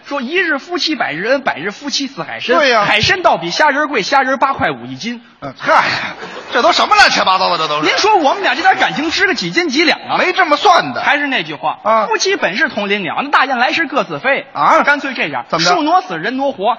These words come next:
Speaker 1: 大路朝天各走半边，宁为玉碎，别为瓦全，我跟他离了，我得了，我。
Speaker 2: 别呀。
Speaker 1: 您可别咧，嫂子听我的，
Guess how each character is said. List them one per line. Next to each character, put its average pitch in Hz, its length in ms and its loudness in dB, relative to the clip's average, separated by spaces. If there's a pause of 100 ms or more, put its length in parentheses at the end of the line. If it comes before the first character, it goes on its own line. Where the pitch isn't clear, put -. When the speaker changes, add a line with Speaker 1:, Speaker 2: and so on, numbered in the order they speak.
(140)
Speaker 1:
大 339 160 4
路 277 100 -2
朝 311 160 0
天 330 200 -2
各 262 160 -4
走 147 120 -6
半 185 160 -2
边， 269 220 0 (100)
宁 392 180 0
为 403 160 2
玉 370 140 4
碎， 285 180 -2
别 311 140 0
为 330 40 2
瓦 170 140 2
全， 277 160 0
我 220 60 -2
跟 277 120 -2
他 277 60 -2
离 220 160 -6
了， 294 120 -4
我 151 60 -2
得 135 100 -8
了， 277 300 2
我。 127 160 -8
Speaker 2:
别 202 200 2
呀。 302 540 6
Speaker 1:
您 117 80 -4
可 202 80 -4
别 180 180 -2
咧， 160 160 -4
嫂 123 180 -8
子 135 40 -12
听 247 220 -6
我 113 140 -12
的， 135 100 -12